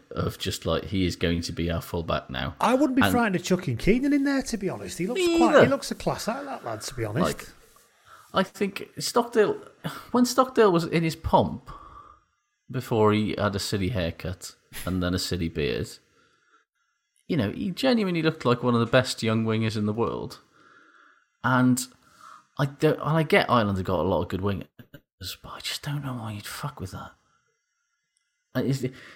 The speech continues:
Speaker 1: it's exactly the same reason when they started fucking talking about moving George North to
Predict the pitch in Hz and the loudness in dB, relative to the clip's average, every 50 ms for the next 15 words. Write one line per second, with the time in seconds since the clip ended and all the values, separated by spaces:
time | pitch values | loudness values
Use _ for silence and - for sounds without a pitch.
0 | - - 160 143 - 143 139 - 185 160 - 180 180 175 - - 170 160 156 143 | -6 -4 -2 0 0 2 2 2 2 2 2 0 0 0 2 4 4 4 6 6
1 | 139 135 131 123 - 127 123 120 123 123 123 120 - - - 143 131 90 120 - | 6 6 4 4 2 2 4 6 6 6 6 4 4 2 2 4 4 2 0 -2
2 | - - 113 - 120 107 - - 117 - 123 110 113 110 107 110 110 104 107 107 | -6 -10 -10 -8 -8 -8 -8 -8 -8 -4 -2 -2 0 0 0 0 0 0 0 -2
3 | 104 - 107 104 104 98 - 107 104 101 98 - - - 101 | 0 0 0 0 0 -2 -2 -2 -2 -2 -2 -4 -8 -10 -12